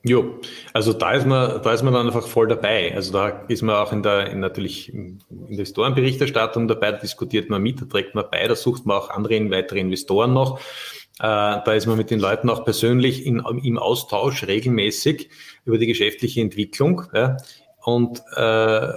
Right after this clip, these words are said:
und, und gibt also da auch verschiedensten Input, also aus, aus dem persönlichen Netzwerk, was man da so beitragen kann, äh, teilweise auch, und das ist halt das, was, wo, ach,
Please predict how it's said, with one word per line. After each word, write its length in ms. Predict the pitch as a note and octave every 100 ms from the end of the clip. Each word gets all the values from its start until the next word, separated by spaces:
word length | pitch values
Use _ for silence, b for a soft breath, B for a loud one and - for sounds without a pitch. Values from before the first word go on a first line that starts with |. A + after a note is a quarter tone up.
| - -
und, 200 | A#2+ B2
und 120 | A2
gibt 220 | C3 B2+
also 180 | A2 A2
da 200 | A2 G#2
auch 360 | A#2 A#2 -
verschiedensten 520 | - A#2 C3+ C#3 C#3 C3
Input, 340 | C#3+ C3 A2
also 200 | G2+ A2
aus, 180 | G#2+ -
aus 160 | A2+ -
dem 120 | A2
persönlichen 480 | A2+ A2+ A2+ A#2 G#2+
Netzwerk, 580 | A2 - B2 B2 C3 B2
was 140 | A2+
man 120 | A2+
da 140 | A2+ A2
so 80 | A2
beitragen 540 | - A2 A2+ A2 B2
kann, 460 | C3 G#2 A2+ B2 B2
äh, 140 | G#2 G2
teilweise 460 | F#2+ G#2 G#2 A2+ -
auch, 260 | G#2+ -
und 140 | A#2 G#2+
das 100 | G#2
ist 160 | G#2+
halt 220 | A2 F#2+ A2
das, 160 | -
was, 320 | A2 - - G2+
wo, 160 | G2+ -
ach, 240 | - -